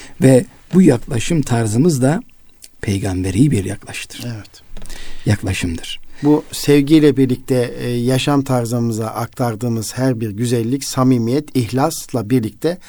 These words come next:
Speaker 2: bunu hisseden çocuk bizim dinimizin gereklerini fark edecek, peygamberimizi sevecek, Cenab-ı Hakk'ı sevecek.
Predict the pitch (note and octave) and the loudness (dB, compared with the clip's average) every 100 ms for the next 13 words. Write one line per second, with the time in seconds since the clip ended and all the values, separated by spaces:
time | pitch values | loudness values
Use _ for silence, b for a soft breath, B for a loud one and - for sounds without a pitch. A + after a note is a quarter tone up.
0 | B B - D3+ C3+ C#3+ C3+ A2 G2+ G2 | B B 0 2 4 2 -2 -2 -4 -2
1 | C#3+ D3 G#3 - b b b C3+ D3 C#3 | -2 0 -4 -10 b b b 4 6 6
2 | C3 C#3+ C#3 C3 A#2+ C3+ C3 C3 C3+ - | 6 6 8 6 6 4 4 4 2 0
3 | A#2+ A#2 B2+ A#2+ G#2+ G2+ C#3 C#3+ - B2+ | -2 0 0 0 -4 -4 -4 -2 -2 2
4 | B2+ B2+ C3 B2+ B2+ G#2 A#2+ A#2+ A#2 A#2+ | 2 4 4 2 0 -4 -4 -4 0 0
5 | A#2+ A#2+ - - G2 F#2 C3+ C3 | 2 0 -4 -6 -6 0 0 0